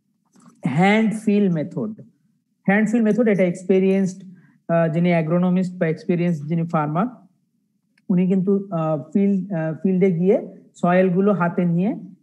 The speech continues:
হ্যান্ড ফিল করে, মানে দুই আঙ্গুল বা থাম্বের মধ্যে নিলে কিন্তু উনি বুঝবে যে সয়েলের কি কন্ডিশন, এই সয়েলে ইরিগেশন দিতে হবে না দিতে হবে না, এটা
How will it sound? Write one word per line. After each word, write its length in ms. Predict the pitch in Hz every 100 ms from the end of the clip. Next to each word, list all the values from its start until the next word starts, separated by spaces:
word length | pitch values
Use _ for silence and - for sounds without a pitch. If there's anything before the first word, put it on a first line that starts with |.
| _
হ্যান্ড 320 | - 202 214 214 254 _ _ _ _ -
ফিল 180 | 185
করে, 140 | 165 147
মানে 200 | 180 233
দুই 140 | 196
আঙ্গুল 260 | 196 185 196
বা 380 | 180 175 - - _
থাম্বের 260 | 175 170
মধ্যে 240 | 180 180 180
নিলে 280 | 175 180 180
কিন্তু 180 | 180
উনি 120 | 175 156
বুঝবে 260 | 165 156
যে 100 | 160
সয়েলের 380 | 156 156 151 143
কি 140 | -
কন্ডিশন, 500 | 139 143 139 139 127 127 _ _
এই 120 | 160 156
সয়েলে 540 | 170 156 160 202 254 _ _ _ _
ইরিগেশন 460 | 180 170 165 175 175
দিতে 240 | 165 170
হবে 300 | 156 156 190
না 120 | 202
দিতে 220 | 147 143 135
হবে 200 | 131 117
না, 220 | - -
এটা 460 | 170 156 170 165 -